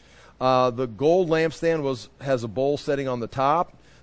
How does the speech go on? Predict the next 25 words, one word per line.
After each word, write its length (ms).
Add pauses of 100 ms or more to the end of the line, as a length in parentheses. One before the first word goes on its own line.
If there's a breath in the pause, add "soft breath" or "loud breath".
The 60
bowl 380
holds 380
the 100
oil 340
which 220
fuels 340
the 80
lamps. 420
The 120
seven 400
channels 500
direct 280
the 120
oil 360
to 160
the 80
wicks 400
found 400
in 80
the 200
end 220
of 80
the 80
channels. 580